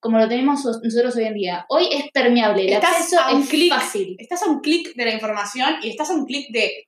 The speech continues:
Speaker 2: una convocatoria social
Speaker 1: Tal cual.
Speaker 2: muy grosa.
Speaker 1: Eso, lo de la convo-, convocatoria social es clave. Vimos revoluciones en los últimos años.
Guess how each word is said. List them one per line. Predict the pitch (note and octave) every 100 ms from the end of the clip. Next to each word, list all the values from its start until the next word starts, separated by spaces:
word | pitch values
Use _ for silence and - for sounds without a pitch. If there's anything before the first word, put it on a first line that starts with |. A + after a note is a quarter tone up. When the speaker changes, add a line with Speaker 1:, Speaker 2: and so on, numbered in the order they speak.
| _
Speaker 2:
una | C4+ C#4
convocatoria | G#3+ G3+ G3 F#3+ A#3 B3+
social | - G3+ - G#3+ A3+ D4 - _
Speaker 1:
Tal | - C#4
cual. | C#4 B3+
Speaker 2:
muy | D#4 D#4
grosa. | C4+ - E3+ D#3+ - _
Speaker 1:
Eso, | C4 D4+ A#3+
lo | A3+
de |
la | A3 A3
convo-, | A3 G#3+ F#3+ -
convocatoria | G#3 G#3 G#3 C#4+
social | A3+ G#3+ A3 B3
es | A#3 A#3+ - - _
clave. | - A3+ G#3+ G3 - - _
Vimos | A3+ D4 D#4 B3 - -
revoluciones | A3+ A3 A3+ A3+ B3+ C4 C#4+ C4
en | A3
los | A3+
últimos | B3 B3 G#3
años. | A#3+ B3+ D4+ A3+ A3 -